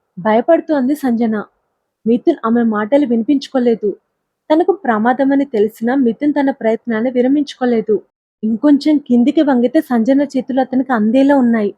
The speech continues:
అది ప్రమాదమని మిథున్కి తెలుసు. అయినా తనకేమైనా పర్వాలేదు, సంజనను కాపాడాలి అనుకున్నాడు మిథున్. మిథున్ కొంచెం కిందికి వంగి ఆమె చేతులను అందుకోబోతూ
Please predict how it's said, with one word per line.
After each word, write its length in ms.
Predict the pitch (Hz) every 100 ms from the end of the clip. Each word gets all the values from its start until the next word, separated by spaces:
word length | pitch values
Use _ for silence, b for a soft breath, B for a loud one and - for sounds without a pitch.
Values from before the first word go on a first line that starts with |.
| _ _ _ _ -
అది 140 | 302
ప్రమాదమని 680 | 359 262 220 247 277 294 285
మిథున్కి 420 | 285 220 254 254
తెలుసు. 500 | 320 254 240 240 208 _ _ _ _ 202
అయినా 220 | 233 294
తనకేమైనా 720 | 294 277 254 233 240 294 285
పర్వాలేదు, 720 | 294 233 226 247 233 - 320 - _ _ _
సంజనను 560 | 233 240 349 339 285
కాపాడాలి 720 | 311 240 220 262 262 247 254 -
అనుకున్నాడు 520 | 226 220 254 240 220
మిథున్. 380 | 262 247 - 220 - _ _ _ _ _ _
మిథున్ 300 | 240 269 381
కొంచెం 420 | 392 262 247 320 330
కిందికి 440 | - 254 240 294
వంగి 400 | 240 220 233 302 -
ఆమె 180 | 220 220
చేతులను 480 | - 240 254 311
అందుకోబోతూ 840 | 240 226 240 269 - 220 - 330